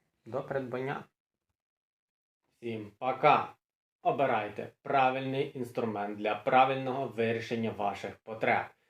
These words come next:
Стараємось для вас, тому буду вдячний за підписку та палець вверх.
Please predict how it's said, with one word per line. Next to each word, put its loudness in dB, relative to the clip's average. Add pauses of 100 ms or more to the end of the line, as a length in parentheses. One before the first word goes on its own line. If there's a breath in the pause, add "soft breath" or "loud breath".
(300)
Стараємось -2
для 0
вас, 2 (340)
тому 2
буду 0
вдячний -2
за -2
підписку -6
та -6 (140)
палець -4
вверх. 4